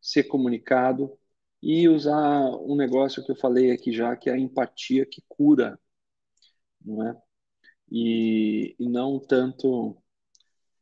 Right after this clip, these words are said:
ahn, aquela coisa de você chegar e falar, "Olha,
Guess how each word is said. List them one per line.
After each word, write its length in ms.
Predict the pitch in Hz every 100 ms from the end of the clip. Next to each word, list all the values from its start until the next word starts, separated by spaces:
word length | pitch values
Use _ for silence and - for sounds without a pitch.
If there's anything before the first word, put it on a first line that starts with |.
| _ -
ahn, 500 | 110 104 104 101 98 _
aquela 300 | - - 117 113
coisa 320 | - 110 110
de 100 | 110
você 320 | 107 107 107
chegar 360 | - - 107 110
e 60 |
falar, 200 | - 110
"Olha, 380 | 107 120 113 107